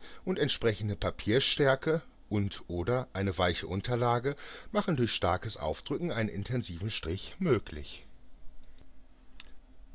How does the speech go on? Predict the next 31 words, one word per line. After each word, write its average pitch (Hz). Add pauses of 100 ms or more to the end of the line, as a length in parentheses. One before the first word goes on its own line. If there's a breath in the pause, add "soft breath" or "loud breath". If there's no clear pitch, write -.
(120)
Besonders 104
Schraffuren 135 (100)
sind 113
mit 113
dem 101
Kugelschreiber 123
gut 180
durchzuführen. 80 (680 loud breath)
Er 117
benötigt 101
keinerlei 78
Pflege 90 (280 loud breath)
und 185
es -
gibt -
keine 104
Einschränkung 101
der 131
Zeichenrichtung, 95 (140)
wie 80
bei 85
der 117
Zeichenfeder. 80 (960 loud breath)
Auch 107
kann 123
er 120
im 101
Gegensatz 104
zu 107
der 82
Feder, 120